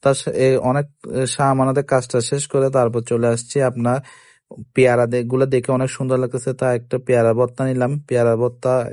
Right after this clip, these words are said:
এটা প্রাইস পড়ছে দশ টাকা করে নিছে। তারপর অনেক ক্লান্ত ক্লান্ত হয়ে দুপুরে আসছি। দুপুরে কি কি রান্না করা হয়েছে তা আপনাদের মাঝে শেয়ার করতেছি। এগুলো হচ্ছে আপনার ফল, চিংড়ি মাছ দিয়ে রান্না করা হয়েছে, ছোট চিংড়ি মাছ দিয়ে। তারপর রান্না করছে আপনার বোনা মাছ, এটা হচ্ছে তেলাপিয়া মাছ,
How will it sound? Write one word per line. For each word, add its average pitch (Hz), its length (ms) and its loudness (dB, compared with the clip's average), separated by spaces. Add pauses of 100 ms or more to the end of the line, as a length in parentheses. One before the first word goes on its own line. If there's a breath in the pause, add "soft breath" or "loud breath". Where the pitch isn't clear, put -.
এটা 127 240 -6
প্রাইস 123 300 0
পড়ছে - 260 -10
দশ 120 260 -2
টাকা 113 220 -2
করে 113 200 0
নিছে। 120 280 -4 (640 loud breath)
তারপর 143 320 2
অনেক 147 200 -4
ক্লান্ত 143 240 2
ক্লান্ত 131 240 0
হয়ে 135 140 2
দুপুরে 135 320 0
আসছি। 127 240 -2
দুপুরে 127 360 -4
কি 135 140 -12
কি 131 100 -2
রান্না 123 260 0
করা 131 120 2
হয়েছে 127 180 2
তা 135 120 -2
আপনাদের 123 260 0
মাঝে 127 180 -2
শেয়ার 127 240 -2
করতেছি। 120 360 -8
এগুলো 120 300 -4
হচ্ছে 127 220 -6
আপনার 123 280 -4
ফল, 127 200 2 (540 loud breath)
চিংড়ি 123 300 -2
মাছ 127 200 0
দিয়ে 131 160 2
রান্না 120 280 0
করা 127 140 0
হয়েছে, 127 200 -2
ছোট 123 180 -2
চিংড়ি 123 380 -4
মাছ 117 160 -2
দিয়ে। 127 160 -2
তারপর 113 360 -2
রান্না 113 280 -2
করছে 123 280 -6
আপনার 120 200 -4
বোনা 120 280 -2
মাছ, 127 300 -4 (320)
এটা 117 200 -6
হচ্ছে 120 140 -6
তেলাপিয়া 120 500 0
মাছ, 131 180 -2